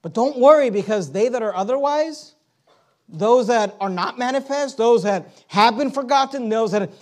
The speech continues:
have not been identified, those cannot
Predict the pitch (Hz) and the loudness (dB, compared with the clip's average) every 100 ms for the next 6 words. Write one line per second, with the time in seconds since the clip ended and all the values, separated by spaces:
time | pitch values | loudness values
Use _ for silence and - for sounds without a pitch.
0 | - 175 196 269 262 277 269 262 254 247 | -8 -2 4 4 4 0 0 0 -2 0
1 | 277 269 - - 160 147 254 294 277 - | 0 0 -6 -20 -8 6 12 12 12 6
2 | - _ 175 185 208 202 - | -14 _ -10 -4 -2 -4 -8